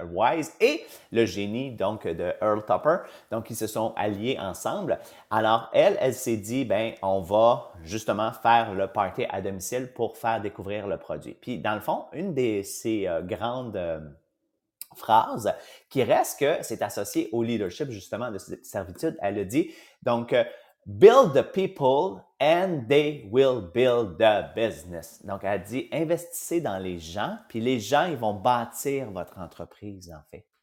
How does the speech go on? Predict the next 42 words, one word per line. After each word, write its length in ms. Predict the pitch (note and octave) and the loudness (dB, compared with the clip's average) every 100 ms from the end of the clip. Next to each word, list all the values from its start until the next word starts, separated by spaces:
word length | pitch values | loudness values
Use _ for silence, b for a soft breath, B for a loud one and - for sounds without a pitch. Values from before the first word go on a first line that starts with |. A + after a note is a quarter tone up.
| - | -20
OK ? 220 | G2+ - b b _ | -14 -14 b b _
Donc, 100 | G2+ | -12
ce 100 | - | -6
qu'elle 200 | G2+ F#2 | -4 -4
disait, 320 | E2+ G2 C#3+ | -4 -4 -4
c'est 160 | - F#2+ | -4 -6
donc 260 | F2+ F#2+ - _ | -6 -8 -12 _
former 360 | - E2 F2 F#2+ | -6 -4 -6 -10
les 240 | G2 F#2+ | -8 -8
gens. 240 | E2+ G2 - B B B - | -8 -8 -8 B B B -6
Elle 120 | G#2 | -6
disait 180 | F#2+ A#2 | 0 2
aussi, 260 | A2 - | 2 -2
par 160 | B2+ G2 | -2 0
exemple, 360 | G2+ F#2+ A#2 - | 0 -2 -6 -4
quand 140 | B2 | -4
tu 160 | B2 - | -4 0
donnes 220 | B2 B2+ | 2 4
la 180 | A#2+ G2 | 2 2
main 200 | G2 A#2 | 2 0
à 60 | - | 0
quelqu'un, 540 | G2 D#2+ - B2 D#4 B B B | -2 -4 0 2 2 B B B
puis 140 | A2+ | -10
tu 160 | - A#2 | -6 -4
l'aides 540 | G#2+ A2 B2 C#3+ B2 - | 6 10 10 10 4 4
à 320 | G2+ G2+ G2+ - | 8 10 8 0
monter 720 | G2 G#2 G#2 G2+ B2+ B2+ B2 _ | -2 2 2 0 -2 -2 -4 _
vers 340 | F2 G#2 F#2+ | 4 4 4
le 220 | F#2+ F#2+ - | 2 0 2
haut, 240 | A2+ - - | 2 2 -4
ben, 100 | F#2 - | -10 0
par 260 | A3 C#4+ | 0 0
le 140 | A3+ D3 | 0 0
fait 220 | - A#2 | 0 0
même, 320 | G2+ D#3 B3 - - | 0 -4 -6 -6 -2
par 160 | E3+ | 2
le 140 | F3+ A#2 | 2 2
geste, 520 | G2 - A#3 - - - - _ | 0 0 -2 -2 -2 -2 -6 _
quand 140 | G#2+ A#2 | -2 -2
tu 180 | - - | -6 -2
tires 320 | D3 D#3 - | 2 2 2
quelqu'un, 440 | G#2+ F#2+ - D3 | 0 0 2 0